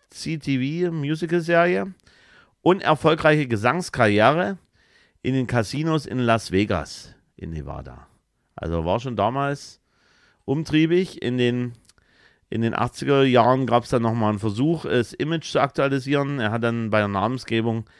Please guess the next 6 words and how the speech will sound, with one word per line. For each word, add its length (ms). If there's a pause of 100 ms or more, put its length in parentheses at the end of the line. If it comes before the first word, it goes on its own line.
(400)
Bobby 480 (100)
Cortola 760 (180)
das 380
Doppel-B 600
bei 180
Bobby 560